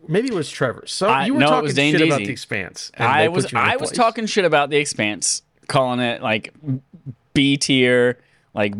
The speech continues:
Speaker 2: budget Star Trek or something like that with bad C G I. And then he was like, "Watch this clip. It's good." And then I watched the clip and it was, it was fucking good. <laughs> And so I stand corrected. Um,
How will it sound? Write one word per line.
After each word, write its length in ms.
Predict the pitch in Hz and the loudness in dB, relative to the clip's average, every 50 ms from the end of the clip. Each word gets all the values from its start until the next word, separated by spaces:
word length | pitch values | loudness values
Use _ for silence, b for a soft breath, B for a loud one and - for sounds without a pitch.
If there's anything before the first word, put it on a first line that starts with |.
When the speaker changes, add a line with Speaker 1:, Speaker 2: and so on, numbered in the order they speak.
| 127 - 165 131 113 110 | -8 -4 -4 -4 -4 0
Speaker 2:
budget 400 | - 143 127 123 123 120 131 - | 0 0 0 0 0 -2 -2 -2
Star 260 | - - - 120 113 110 | -2 -2 0 0 0 0
Trek 260 | - 120 104 98 - | 0 -2 -4 -2 -4
or 80 | 98 95 | -6 -6
something 420 | - - 117 107 104 - 104 98 | -2 -2 -2 -2 -2 -4 -6 -6
like 220 | 95 90 90 - - | -6 -8 -8 -6 -4
that 320 | 95 87 87 87 - 104 | -4 -2 -2 -4 -6 -6
with 200 | 98 92 87 104 | -10 -10 -8 -4
bad 280 | 107 110 101 104 98 - | -2 0 0 0 -4 -4
C 160 | - 110 98 | -6 -6 -6
G 160 | 92 95 92 | -4 -4 -4
I. 160 | 90 90 90 | -4 -4 -4
And 180 | 90 - 104 101 | -6 -6 -6 -6
then 80 | 95 | -4
he 100 | 101 104 | -4 -4
was 120 | 107 104 104 | -2 0 0
like, 200 | 98 98 - B B B B 143 B _ | 0 -2 -2 B B B B -18 B _
"Watch 300 | 123 123 127 127 - - | 2 2 2 0 -2 -4
this 160 | 143 139 139 | -2 -4 -4
clip. 400 | - - - 175 143 127 - - - _ _ _ _ _ _ _ _ _ _ _ _ _ | -4 0 2 2 2 2 0 -6 -20 _ _ _ _ _ _ _ _ _ _ _ _ _
It's 160 | 135 117 - - | -6 -6 -2 2
good." 400 | - 170 151 127 117 110 101 - _ _ - | 4 4 4 4 2 0 -2 -8 _ _ -10
And 120 | 95 101 | -6 -4
then 80 | 101 101 | -2 0
I 60 | 107 | 2
watched 220 | 110 110 110 117 | 2 2 0 0
the 80 | - 123 | -4 -4
clip 240 | - 139 135 120 - | 0 2 2 2 0
and 80 | 107 | -6
it 60 | 98 92 | -10 -8
was, 200 | 110 - - - _ - 104 | -10 -10 -12 -14 _ -12 -10
it 120 | 87 85 73 | -8 -6 -6
was 120 | 90 - | -6 -8
fucking 380 | - - 101 95 95 - 123 120 | -4 -2 -2 -2 0 0 -2 0
good. 460 | 110 123 117 104 101 98 101 104 - - | 2 2 4 4 4 2 0 -4 -8 -16
<laughs> 40 | _ _ _ _ _ _ | _ _ _ _ _ _
And 220 | - - - - 190 | -6 -4 0 0 0
so 200 | - - 214 208 | 0 0 0 0
I 100 | 196 190 | 0 -2
stand 360 | - - - 180 160 - 143 | -2 -2 -2 -2 -2 -2 -2
corrected. 600 | 180 196 185 160 151 147 139 - - 98 92 - - _ _ _ _ - B B B B B B B B B B B B B B B B B B _ _ _ _ _ _ _ _ _ _ _ _ _ _ _ _ - _ _ _ _ - | 0 0 2 2 0 -2 -6 -10 -10 -8 -10 -10 -12 _ _ _ _ -10 B B B B B B B B B B B B B B B B B B _ _ _ _ _ _ _ _ _ _ _ _ _ _ _ _ -20 _ _ _ _ 0
Um, 600 | 127 127 127 123 123 120 120 123 123 120 123 | 2 2 2 2 0 0 0 0 0 0 -2